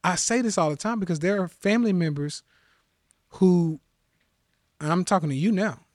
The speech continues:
there are family members that you may have that are number one. They are in the number one space. They have enough money to take care of you and the rest of the family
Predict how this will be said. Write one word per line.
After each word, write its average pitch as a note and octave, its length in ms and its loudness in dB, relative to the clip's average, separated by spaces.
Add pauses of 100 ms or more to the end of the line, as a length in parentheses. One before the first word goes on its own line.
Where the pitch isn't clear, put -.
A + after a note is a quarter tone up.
(280)
there F#3+ 140 -2
are F3+ 40 0
family A3+ 380 -2
members C#3 540 -6 (180)
that C3+ 140 -4
you C#3+ 180 -2
may G#3 160 2
have F#3 400 -2 (120)
that C#3 140 -4
are C3 160 -4
number D3 380 0
one. D3 400 -2 (500)
They D#3+ 160 2
are F3+ 160 4
in E3+ 120 2
the D#3 80 0
number D#3+ 260 0
one D#3 220 -2
space. - 500 -6 (280)
They D#3+ 120 0
have F3+ 240 2
enough F3 220 2
money F3 260 -2
to D3 100 -8
take D3 220 -4
care D#3 240 -2
of C3 100 -4
you F#3 200 0
and F#3 100 0
the F#3 60 -2
rest G3+ 280 -4
of E3 40 -10
the D3+ 60 -6
family F#3 360 -8